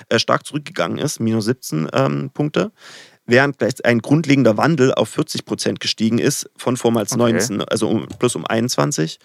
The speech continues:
Speaker 1: Und, äh, dass im Wesentlichen alles so bleibt, wie es ist, relativ gering war.
Speaker 2: Okay.
Speaker 1: Ähm,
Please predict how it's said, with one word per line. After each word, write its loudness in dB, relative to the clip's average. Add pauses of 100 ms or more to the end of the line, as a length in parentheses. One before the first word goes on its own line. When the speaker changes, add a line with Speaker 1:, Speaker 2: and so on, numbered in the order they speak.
(320)
Speaker 1:
Und, 4
äh, 8
dass 4
im 2
Wesentlichen 2
alles 2
so -2
bleibt, 0
wie 0
es -2
ist, -2
relativ 0
gering 0
war. 0 (100)
Speaker 2:
Okay. 2
Speaker 1:
Ähm, 2